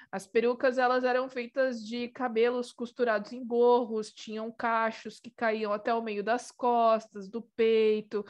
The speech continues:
eram super pesadas, quentes, desconfortáveis... e realmente, né, só aqueles mais ricos e vaidosos acabavam usando.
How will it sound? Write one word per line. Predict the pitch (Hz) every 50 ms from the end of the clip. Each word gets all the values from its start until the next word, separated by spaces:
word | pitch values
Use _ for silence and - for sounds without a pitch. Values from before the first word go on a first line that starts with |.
| - - - - - - -
eram | 233 254 262 262 254 262
super | 262 - - - 294 294 285 285 254 233 220 -
pesadas, | - 226 220 214 202 208 214 208 202 208 202 202 196 196 196 190 196 196 196 196 - - - _ _ -
quentes, | - 247 247 247 247 240 233 233 226 226 214 - - 240 220 208
desconfortáveis... | 196 254 302 311 320 - - 262 240 240 240 - 220 202 196 202 - 208 185 185 190 196 202 208 208 208 220 214 - - _ - - - - _ _ - 320
e | 349
realmente, | 359 415 453 508 494 392 294 285 302 285 - 320
né, | 269 254 240 247 254
só | 247 - 262
aqueles | 254 247 - 254 247 247 240
mais | 240 226 226 220 -
ricos | 240 226 - 226 214
e | 220 226
vaidosos | 214 220 214 214 208 196 196 196 196 202
acabavam | 202 202 214 196 196 185 180 196 196 196 202
usando. | 233 254 247 - 175 156 156 147 147